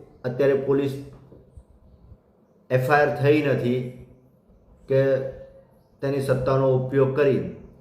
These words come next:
આરોપી, આરોપી છે કે કેમ, તેના પર ગુનો થયો તે સાચો છે કે ખોટો છે કે માત્ર ને માત્ર તેને, અ, ખોટી રીતે હેરાન કરવા માટે થઈને એફ આઈ આર થઈ છે, તો પણ પોલીસ તેને પકડીને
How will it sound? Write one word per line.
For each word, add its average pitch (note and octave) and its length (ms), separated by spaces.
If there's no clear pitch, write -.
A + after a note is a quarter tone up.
આરોપી, B2 800
આરોપી A#2 460
છે A2+ 380
કે A2 120
કેમ, A2+ 500
તેના A2 200
પર G#2 160
ગુનો G2+ 300
થયો A2+ 280
તે - 140
સાચો F#2+ 440
છે A#2 200
કે A#2+ 80
ખોટો A#2 480
છે A#2+ 380
કે A2+ 240
માત્ર A2 340
ને A2+ 120
માત્ર A2 340
તેને, A2 200
અ, - 1000
ખોટી A#2+ 220
રીતે A2 280
હેરાન A2 240
કરવા G#2+ 280
માટે A2 260
થઈને A#2 220
એફ A2+ 260
આઈ A2+ 80
આર A#2 140
થઈ A#2 200
છે, A#2+ 300
તો - 340
પણ D3 200
પોલીસ C#3 260
તેને C3 160
પકડીને B2+ 640